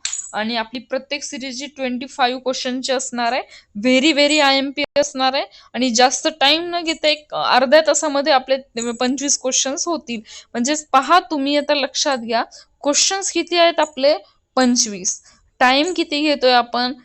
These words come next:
अर्धा तास, म्हणजे पाच मिनिटं एक्स्ट्रा, म्हणजे एका प्रश्नाला एक मिनिटच घेतोय आपण.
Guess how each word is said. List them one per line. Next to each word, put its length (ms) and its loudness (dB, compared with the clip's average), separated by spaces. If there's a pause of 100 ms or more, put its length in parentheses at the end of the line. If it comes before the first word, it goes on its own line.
(140)
अर्धा 360 4
तास, 320 -6
म्हणजे 260 -2
पाच 440 2
मिनिटं 300 0
एक्स्ट्रा, 400 -2
म्हणजे 260 -2
एका 220 -2
प्रश्नाला 480 -2
एक 200 2
मिनिटच 360 -4
घेतोय 280 -2
आपण. 280 -4